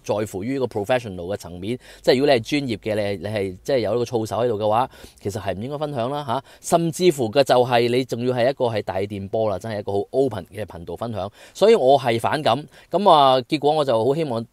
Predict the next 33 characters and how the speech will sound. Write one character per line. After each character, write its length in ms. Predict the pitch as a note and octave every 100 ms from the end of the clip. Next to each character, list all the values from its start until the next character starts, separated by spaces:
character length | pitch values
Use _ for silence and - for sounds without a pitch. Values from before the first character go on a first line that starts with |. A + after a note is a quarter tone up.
| -
透 120 | B2+
過 100 | B2+
呢 60 | D3
條 100 | A2
影 80 |
片 120 | A#2+ B2
同 80 |
大 140 | F2+ A2+
家 80 | -
分 160 | C#3+
享 100 | C3+
一 100 | A2+
下 140 | A2+ G#2
我 220 | F#2 G#2
嘅 40 |
感 180 | F2+ G2+
受， 240 | A2+ E2 D#2+
點 180 | A#2+ D3
解 140 | C3+
我 120 | A2
會 60 | G2
反 220 | F2 G2+
感？ 160 | G2 G#2 - - -
因 80 |
為 60 | A#3+
好 60 | G#3+
多 100 | D#3+
人 80 |
會 80 | C3+
覺 120 | D3
得 120 | D3 F3
呢， 100 |
喂， 120 | D#3